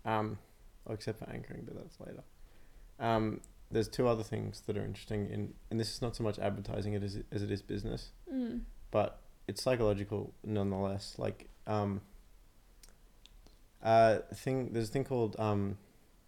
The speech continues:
Speaker 1: what's it called? There's a name. I had it in my head as you were talking, and then it just slipped out. So I'll start with the other one.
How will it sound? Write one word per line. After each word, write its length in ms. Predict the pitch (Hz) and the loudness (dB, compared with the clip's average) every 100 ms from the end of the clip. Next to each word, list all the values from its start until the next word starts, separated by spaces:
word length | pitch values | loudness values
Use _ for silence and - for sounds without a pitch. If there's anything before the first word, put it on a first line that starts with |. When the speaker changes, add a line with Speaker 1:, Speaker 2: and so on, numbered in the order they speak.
| - - - _ - - - | -20 -20 -20 _ -20 -20 -10
Speaker 1:
what's 180 | 113 117 | -8 -8
it 80 | 110 | -8
called? 200 | - 98 - - | -10 -10 -16 -10
There's 160 | 117 123 | -8 -2
a 40 | |
name. 280 | 127 110 117 - | -2 -2 -6 -4
I 100 | 110 | 0
had 140 | 131 156 | 2 2
it 60 | 151 | 2
in 80 | |
my 120 | 139 117 | 2 2
head 180 | 123 | 2
as 200 | 113 110 | 2 0
you 60 | 110 | 2
were 60 | 104 | 0
talking, 380 | 110 107 110 104 | 0 0 0 -2
and 80 | |
then 140 | 101 101 | -2 -2
it 80 | - | -4
just 220 | 101 - | -8 -6
slipped 200 | 110 - | -6 -4
out. 140 | - - - - - - - - | -8 -10 -20 -20 -20 -20 -20 -8
So 120 | - | 0
I'll 60 | 113 | 2
start 180 | 147 120 | 6 6
with 80 | |
the 60 | 117 | 6
other 120 | 107 | 4
one. 120 | 101 | 2